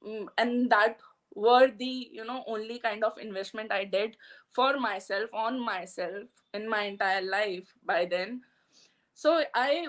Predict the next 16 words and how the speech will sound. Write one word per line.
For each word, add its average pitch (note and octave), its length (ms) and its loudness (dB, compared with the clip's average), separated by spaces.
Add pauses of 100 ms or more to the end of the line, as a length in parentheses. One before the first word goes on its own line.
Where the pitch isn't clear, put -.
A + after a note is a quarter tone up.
went B3+ 300 -4
on D4 240 -2
that C#4+ 260 -6
transformational C4 1000 -8
journey, G#3 480 -8 (140)
and A#3 200 -6
it A#3+ 140 -6
was C4 260 -2 (140)
really A3 400 0
a C4 80 2
kind G#3 300 0
of A3+ 100 4 (240)
transition G#3+ 640 0
period F#3 400 -6
for - 180 -10
me. E3 220 -20